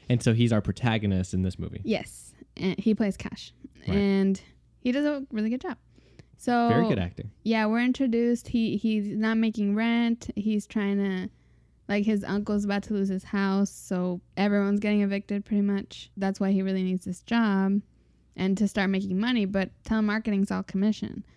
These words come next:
Speaker 1: It is.
Speaker 2: So he has to depend on that. So this is where the white voice comes in,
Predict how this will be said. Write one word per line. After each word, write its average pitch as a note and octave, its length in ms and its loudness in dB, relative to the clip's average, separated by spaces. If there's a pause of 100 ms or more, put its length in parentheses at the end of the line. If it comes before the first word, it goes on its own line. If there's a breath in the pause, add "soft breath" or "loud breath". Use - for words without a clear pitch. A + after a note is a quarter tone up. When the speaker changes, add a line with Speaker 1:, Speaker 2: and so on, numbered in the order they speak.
Speaker 1:
It F#2 120 0
is. C#2+ 120 -4
Speaker 2:
So F#3 460 0 (380)
he G#3 80 0
has G3+ 140 2
to F#3+ 80 -2
depend F#3+ 340 -2
on F#3 140 0
that. - 280 -4
So G3+ 160 -2
this A3 200 -2
is A#3 100 0
where G#3 480 0 (680 soft breath)
the G3+ 80 2
white A#3 240 4
voice F#3+ 260 2
comes F#3+ 300 0
in, - 320 -6